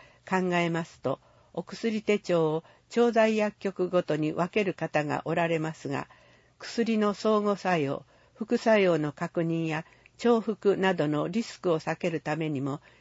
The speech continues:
一冊にまとめておいた方が良いでしょう。聖寿堂薬局、佐々木清直。お詫びと訂正。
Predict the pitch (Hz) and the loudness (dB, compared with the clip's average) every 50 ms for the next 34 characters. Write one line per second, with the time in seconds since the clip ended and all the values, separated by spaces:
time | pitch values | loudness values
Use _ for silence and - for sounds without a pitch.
0 | _ _ - 208 202 - - - 220 220 - 220 202 175 156 156 156 165 - - | _ _ -6 -6 -6 -2 2 2 2 2 2 0 0 2 2 0 0 -2 0 -2
1 | 175 180 175 - - 175 180 175 165 - - 151 147 170 165 151 143 147 143 135 | -2 -2 -2 0 2 2 2 2 0 -2 -6 -6 -2 0 0 0 0 -2 -4 -6
2 | - - _ _ _ - 175 196 202 175 131 139 123 - - - 139 123 - - | -6 -8 _ _ _ -4 -2 0 0 0 0 -2 -4 -6 -4 -6 -4 -4 -6 -8
3 | _ _ _ _ _ _ _ _ _ _ _ - - 233 240 233 226 202 208 214 | _ _ _ _ _ _ _ _ _ _ _ -6 0 4 4 4 4 2 -2 -2
4 | 196 190 190 185 185 175 175 165 165 - _ - - 131 - - - _ _ _ | 2 4 4 4 4 4 2 0 -2 -4 _ -8 -8 -8 -8 -10 -16 _ _ _
5 | _ _ _ - - 202 - - 214 208 - - 202 185 - - 190 190 180 175 | _ _ _ -10 -10 -6 -2 0 0 0 0 -2 -6 -6 -6 -4 -2 -2 0 0
6 | 170 147 131 131 - - - _ _ _ _ _ _ _ _ _ _ _ _ _ | -2 -4 -4 -6 -8 -10 -14 _ _ _ _ _ _ _ _ _ _ _ _ _
7 | _ _ _ - 180 208 220 226 214 220 208 - 208 202 - - 196 185 185 - | _ _ _ -4 0 2 2 2 2 0 -2 -2 -2 -2 -2 -2 -2 -2 -4 -2
8 | - 170 170 - - | 0 0 2 2 0